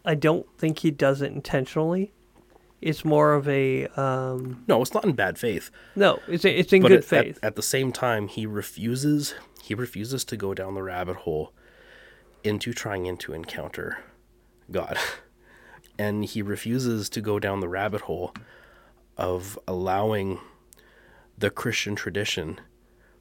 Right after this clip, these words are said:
Speaker 2: or the, even the whole scope of the Bible itself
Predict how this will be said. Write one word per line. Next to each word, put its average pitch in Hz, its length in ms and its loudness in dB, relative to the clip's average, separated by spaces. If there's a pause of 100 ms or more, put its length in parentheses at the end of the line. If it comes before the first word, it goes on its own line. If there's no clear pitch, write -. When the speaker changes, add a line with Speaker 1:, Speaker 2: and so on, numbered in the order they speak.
(200)
Speaker 2:
or 110 240 4
the, 135 180 -2
even 151 260 0
the - 100 -6
whole 113 240 0
scope - 380 -4
of 110 60 -8
the - 100 -6
Bible 87 360 -6
itself - 720 -8